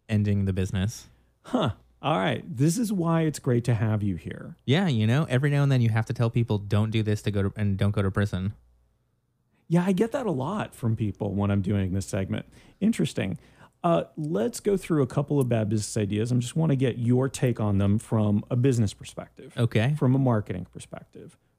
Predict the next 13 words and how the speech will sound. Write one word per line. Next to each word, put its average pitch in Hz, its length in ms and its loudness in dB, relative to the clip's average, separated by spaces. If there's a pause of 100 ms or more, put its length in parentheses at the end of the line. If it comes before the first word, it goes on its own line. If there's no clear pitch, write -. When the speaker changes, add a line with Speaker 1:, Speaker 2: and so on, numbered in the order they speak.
Speaker 2:
From, 143 400 -2
if 180 160 0
you 202 120 4
wanna 185 240 4
give 135 160 4
it 120 80 2
a 117 60 2
law 98 280 0
perspective, - 640 -8
that's 233 180 -4
fine - 260 -8
too. 120 400 -4
But 143 280 0